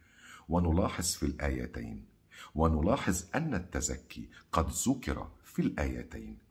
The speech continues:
وإن كان في دعوة الخليل إبراهيم كان في الترتيب الثالث، وفي استجابة الحق للدعوة كان في الترتيب الثاني بعد تلاوة الآيات وقبل تعليم الكتاب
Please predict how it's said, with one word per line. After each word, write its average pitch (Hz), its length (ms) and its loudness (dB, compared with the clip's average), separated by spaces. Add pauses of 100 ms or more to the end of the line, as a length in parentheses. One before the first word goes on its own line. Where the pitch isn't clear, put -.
(220)
وإن 104 280 4
كان 90 380 -2 (220)
في 90 240 4
دعوة 104 420 2
الخليل 90 640 2
إبراهيم 80 600 0 (280)
كان 87 220 2
في 82 80 0
الترتيب - 600 -4
الثالث، - 640 -6 (280)
وفي 80 200 2
استجابة 95 680 4
الحق 71 460 -2
للدعوة 71 640 0 (240)
كان 92 240 4
في 82 100 2
الترتيب 80 640 0
الثاني 65 560 -2 (260)
بعد 71 440 0 (640)
تلاوة 113 500 4
الآيات 73 600 0 (320)
وقبل 67 600 0 (300)
تعليم 78 520 4
الكتاب 65 640 -6